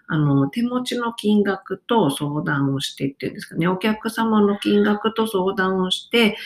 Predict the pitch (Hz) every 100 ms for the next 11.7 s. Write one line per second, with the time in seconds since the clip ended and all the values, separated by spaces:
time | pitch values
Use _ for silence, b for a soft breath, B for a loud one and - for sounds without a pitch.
0 | B B - 185 139 - 180 214 226 208
1 | 196 196 220 175 - B B - 143 190
2 | 196 196 190 - 190 180 - 208 190 -
3 | - _ _ _ 214 214 220 240 226 165
4 | - - 170 226 165 - 139 139 135 131
5 | - 196 220 214 - 202 139 139 139 -
6 | - - - 175 190 196 226 226 269 254
7 | 254 254 240 233 247 170 - 156 170 147
8 | 147 - 202 139 - - - _ _ -
9 | 151 147 139 143 - - 180 170 165 202
10 | - B B B B B - 156 139 135
11 | 131 - 139 - 143 131